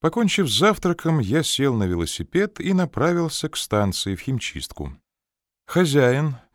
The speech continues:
тощий человек лет пятидесяти с глубокими морщинами на лбу,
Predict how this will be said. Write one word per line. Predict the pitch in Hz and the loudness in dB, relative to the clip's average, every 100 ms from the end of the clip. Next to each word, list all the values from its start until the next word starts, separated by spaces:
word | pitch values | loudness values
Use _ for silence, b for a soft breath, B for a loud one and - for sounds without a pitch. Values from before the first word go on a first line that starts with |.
| _ | _
тощий | 131 123 - 117 | 0 0 0 -2
человек | 92 107 98 101 98 - 85 | -2 0 0 0 -2 -4 -4
лет | 90 87 - | -2 -4 -8
пятидесяти | 85 80 160 147 135 - 131 | -10 -4 -4 -2 -4 -2 -2
с | 85 | -2
глубокими | 87 95 104 98 92 | -2 -2 -2 -2 -2
морщинами | 92 87 - 95 87 | -2 -4 -2 0 0
на | 87 | 0
лбу, | 104 180 | 0 -2